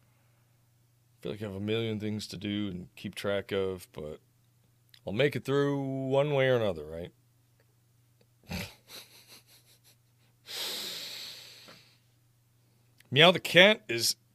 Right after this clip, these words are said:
kinda doing his own weirdness, but as always, support, lurk on, and have funsies, Cigar. Meow the cat, I taught him a valuable lesson today.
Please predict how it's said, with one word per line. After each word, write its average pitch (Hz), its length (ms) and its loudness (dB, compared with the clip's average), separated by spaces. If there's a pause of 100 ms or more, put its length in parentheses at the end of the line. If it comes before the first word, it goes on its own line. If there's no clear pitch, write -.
kinda 190 340 2
doing 151 480 2
his 120 240 0
own 147 240 6
weirdness, 90 400 -2
but 113 120 -6
as 107 120 0
always, 117 400 4
support, 240 480 8
lurk 240 180 10
on, 196 460 6
and 123 100 -2
have 147 180 4
funsies, 139 420 4
Cigar. 101 360 2 (400)
Meow 139 360 10
the 151 100 4
cat, 123 580 10
I 117 80 0
taught 139 300 4
him 123 160 -2
a 113 100 0
valuable 117 420 4
lesson 110 300 0
today. 87 300 -8